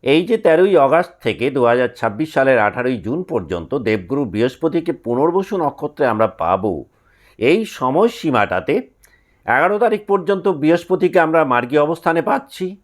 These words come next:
এগারোই নভেম্বরের পর দেবগুরুকে আমরা বক্রী অবস্থানে পাচ্ছি এবং মার্চের ন তারিখের পর বৃহস্পতি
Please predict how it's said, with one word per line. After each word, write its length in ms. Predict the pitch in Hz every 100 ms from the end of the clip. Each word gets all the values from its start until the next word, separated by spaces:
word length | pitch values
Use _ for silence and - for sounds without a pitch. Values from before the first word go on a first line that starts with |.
| _ _ _ _ -
এগারোই 420 | 117 151 202 233
নভেম্বরের 640 | 190 151 185 240 226 160 123
পর 180 | 101 101 151 - _
দেবগুরুকে 600 | 95 139 123 156 180 175 151
আমরা 300 | 123 113 143 233 _ _ _
বক্রী 680 | 92 165 196 - _ - 240 185 156 - _ _
অবস্থানে 460 | 127 123 110 104 101
পাচ্ছি 440 | 98 95 - - 78 - _ _ _ _ _
এবং 240 | - 117 160 220 - _ _ _ _ -
মার্চের 560 | 98 139 185 - 220 160
ন 120 | 123 165
তারিখের 480 | 202 254 254 190 - -
পর 200 | 90 82 - _ _ _ _ _ _ _
বৃহস্পতি 640 | 85 131 170 170 147 113